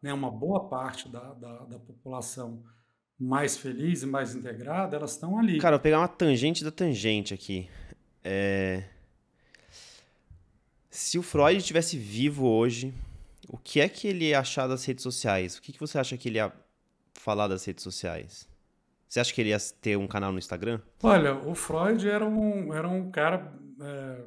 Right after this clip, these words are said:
Speaker 1: bem à frente do seu tempo, né? E ele, é,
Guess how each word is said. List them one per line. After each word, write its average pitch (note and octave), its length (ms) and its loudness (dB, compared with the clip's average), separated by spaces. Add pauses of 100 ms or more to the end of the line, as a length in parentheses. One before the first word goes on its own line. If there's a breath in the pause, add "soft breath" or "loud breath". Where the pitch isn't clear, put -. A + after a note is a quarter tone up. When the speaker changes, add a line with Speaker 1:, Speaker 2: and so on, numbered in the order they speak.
Speaker 1:
bem B2 380 -4
à F3 60 2
frente E3 400 -8
do - 80 -12
seu F#3+ 220 -6
tempo, C3 480 -2
né? C3+ 280 -8
E C3 60 -6
ele, C#3+ 420 -8 (640 soft breath)
é, A#2+ 800 -8